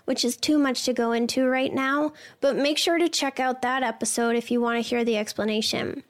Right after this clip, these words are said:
I lost weight slowly over my sobriety, like half pound a week, but that slow weight loss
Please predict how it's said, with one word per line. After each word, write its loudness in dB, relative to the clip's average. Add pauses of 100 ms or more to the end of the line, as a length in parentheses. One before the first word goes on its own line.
I 2
lost 2
weight 0
slowly 2
over 0
my 0
sobriety, -2
like -2
half -4
pound 0
a 0
week, -2 (320)
but 0
that 2
slow 2
weight 4
loss -2